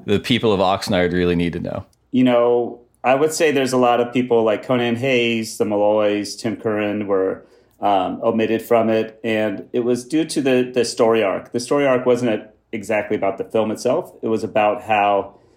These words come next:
Speaker 2: as friends, we were all connected, and then life got in the way of that, and then we came back together.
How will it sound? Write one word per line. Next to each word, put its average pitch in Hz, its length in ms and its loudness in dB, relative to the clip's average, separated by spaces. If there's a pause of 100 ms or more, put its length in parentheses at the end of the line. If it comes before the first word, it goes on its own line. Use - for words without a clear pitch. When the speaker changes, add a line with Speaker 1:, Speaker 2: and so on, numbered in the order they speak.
(160)
Speaker 2:
as 101 160 -2
friends, 120 540 0
we 117 120 0
were 107 140 2
all 110 160 2
connected, 113 640 0
and 110 180 -6
then 101 240 0
life 104 240 0
got 113 120 2
in 101 40 -2
the 101 80 0
way 101 220 2
of 98 80 -4
that, 101 360 0
and 110 80 -6
then 101 80 -4
we 98 100 -4
came 107 200 -6
back 98 200 -2
together. 87 420 -6